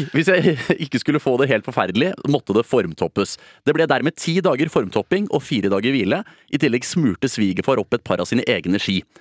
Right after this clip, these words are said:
Man kan visst ikke gå Holmenkollmarsjen på felleski. Mitt hårete mål på tre og en halv time ble knust.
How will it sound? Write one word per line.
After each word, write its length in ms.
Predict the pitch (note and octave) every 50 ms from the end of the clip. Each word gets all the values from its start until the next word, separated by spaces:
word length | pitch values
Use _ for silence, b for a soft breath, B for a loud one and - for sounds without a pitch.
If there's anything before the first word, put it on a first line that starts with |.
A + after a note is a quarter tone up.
| b b -
Man 120 | A#2 C3
kan 220 | - - G#2 F#2
visst 240 | G2 G#2+ A#2 - -
ikke 140 | E3 G#3 E3+
gå 100 | D#3 D3 B2+
Holmenkollmarsjen 640 | - G#2 E2+ E2+ E2 - F2+ F2+ F2 - - A#2+ -
på 100 | - F#2+
felleski. 420 | - F#2+ D#2 D#2 F2 - A2 G#2 - _ B B B B B B B B
Mitt 160 | C#3+ F#3+ - -
hårete 360 | G#3 D#3+ A#2+ - - - C#3+
mål 180 | C3+ D3 F3+ -
på 120 | - -
tre 160 | - C3+ B2+
og 80 | C3+ C#3+
en 40 | C#3+
halv 100 | D3 C#3
time 240 | - D#3 A2+ B2+ C#3+
ble 140 | C3 C#3+ D3
knust. 800 | - - - - B2+ D3+ G#3 A3+ E3 - - - - - -